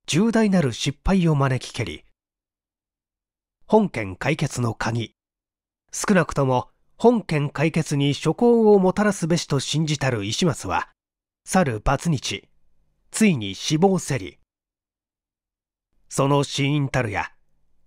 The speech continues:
彼が勤務する大谷製材所において、夜間ただ一人残業作業中、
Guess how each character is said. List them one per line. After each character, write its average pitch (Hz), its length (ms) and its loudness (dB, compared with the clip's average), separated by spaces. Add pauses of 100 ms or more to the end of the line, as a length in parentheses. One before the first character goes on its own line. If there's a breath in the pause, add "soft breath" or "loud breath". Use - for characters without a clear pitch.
彼 226 220 2
が 175 180 0
勤 175 340 0
務 - 20 -2
す - 140 -6
る 131 200 0
大 190 200 4
谷 202 160 0
製 185 240 0
材 180 180 2
所 151 160 -4
に 123 120 -2
お 123 100 -2
い 104 60 -8
て、 - 240 -8 (340)
夜 160 160 2
間 110 340 -4
た 196 140 2
だ 175 120 0
一 170 260 -2
人 120 140 -2
残 156 260 -2
業 160 180 0
作 139 160 -4
業 131 180 0
中、 107 360 -4